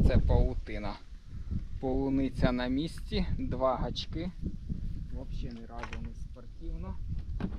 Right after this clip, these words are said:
І я думаю, короб цього не простить. Обов'язково другим зачепиться.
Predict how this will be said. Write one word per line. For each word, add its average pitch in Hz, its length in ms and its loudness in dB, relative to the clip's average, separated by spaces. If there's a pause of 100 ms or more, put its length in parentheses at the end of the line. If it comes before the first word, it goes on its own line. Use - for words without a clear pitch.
(220)
І 127 40 -6
я 123 140 -6
думаю, 127 480 -6 (3750)
короб 143 280 -6 (240)
цього 156 280 -4
не 151 160 -2
простить. - 640 2 (240)
Обов'язково 139 720 -2
другим 143 500 0
зачепиться. - 800 0